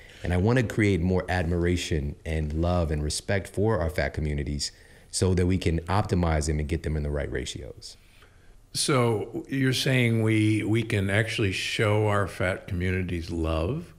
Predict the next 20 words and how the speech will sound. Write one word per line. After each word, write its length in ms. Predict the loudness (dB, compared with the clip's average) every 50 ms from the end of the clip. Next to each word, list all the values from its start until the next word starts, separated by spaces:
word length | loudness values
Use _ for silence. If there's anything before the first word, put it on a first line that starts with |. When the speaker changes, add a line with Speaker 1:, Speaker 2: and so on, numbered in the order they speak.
| -18 _
Speaker 1:
This 220 | 0 0 2 2 2
is 60 | 0
the 60 | -2 -4
thing 300 | -2 -2 0 0 0 0
too, 260 | 0 0 2 2 4
you 120 | 4 4
know, 140 | 4 4 4
we're 260 | 4 4 4 4 4
in 120 | 4 4 4
a 80 | 2
very, 720 | 2 2 2 4 4 4 4 4 4 4 2 2 0 -4 -10 -16 -8
uh, 240 | -6 -4 -4 -4 -6 -6
P 160 | -4 -2 0 0
C 220 | 0 0 -2 -2
culture, 340 | 0 0 0 0 0 -2 -2
of 120 | -2 -2
course, 460 | -2 -2 0 0 2 0 -2 -4 -4
where 260 | -2 0 2 2 2 2
we 160 | 2 2 0
do, 580 | 0 0 0 2 2 4 2 2 0 0 -4